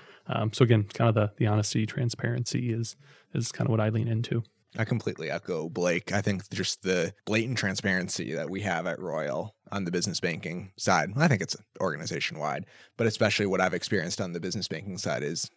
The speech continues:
Speaker 2: refreshing. And when I sit down with the client, they are just like, "Wow," you know, it's one of our core values too, but just making it easy, keeping it simple.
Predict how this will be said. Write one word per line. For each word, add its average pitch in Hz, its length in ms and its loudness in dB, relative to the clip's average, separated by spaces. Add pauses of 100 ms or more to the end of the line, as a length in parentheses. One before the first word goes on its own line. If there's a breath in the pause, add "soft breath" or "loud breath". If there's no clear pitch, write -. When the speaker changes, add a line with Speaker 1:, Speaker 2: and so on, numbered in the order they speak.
Speaker 2:
refreshing. 82 720 -2
And 90 200 -4
when 85 120 -2
I 85 60 0
sit 92 160 -2
down 85 180 0
with 82 100 -6
the 90 60 -4
client, 85 500 -2 (480 soft breath)
they 85 600 2
are 92 80 -2
just 87 160 -4
like, 85 140 -6
"Wow," 98 380 2
you 101 160 -4
know, 104 120 0
it's 104 160 -4
one 127 100 2
of 110 60 -2
our 98 100 -2
core 101 180 0
values 92 460 2
too, 123 180 2
but 95 120 0
just - 300 -2
making 95 280 -4
it 87 80 -4
easy, 90 240 0
keeping 92 280 -2
it 78 120 -2
simple. 101 420 0